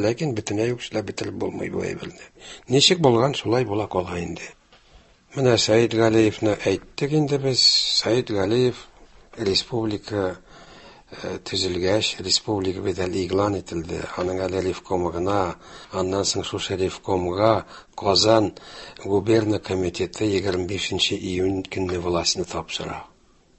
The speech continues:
Димәк, республика гамәлләшә. Гамәлләшә дигән сүз, ул бит менә шушы Казан губерниясе белән генә идарә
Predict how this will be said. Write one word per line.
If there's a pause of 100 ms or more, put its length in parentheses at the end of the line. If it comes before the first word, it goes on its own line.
(120)
Димәк, (560)
республика
гамәлләшә. (680)
Гамәлләшә
дигән
сүз, (100)
ул (500)
бит
менә
шушы
Казан
губерниясе
белән
генә
идарә